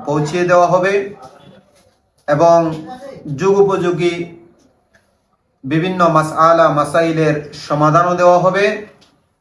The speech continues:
আহ, যেহেতু আমার ছাত্ররা আরবি এবং উর্দুতে মোটামুটি পর্যায়ে একটু দক্ষতা অর্জন করেছে,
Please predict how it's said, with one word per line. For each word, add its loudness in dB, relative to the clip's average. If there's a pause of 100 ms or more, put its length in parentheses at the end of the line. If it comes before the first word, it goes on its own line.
(800)
আহ, 0
যেহেতু -2 (1400)
আমার 0
ছাত্ররা 0 (880)
আরবি 0
এবং 0
উর্দুতে -6 (400)
মোটামুটি -2
পর্যায়ে 0
একটু -6 (260)
দক্ষতা 0
অর্জন 2
করেছে, -2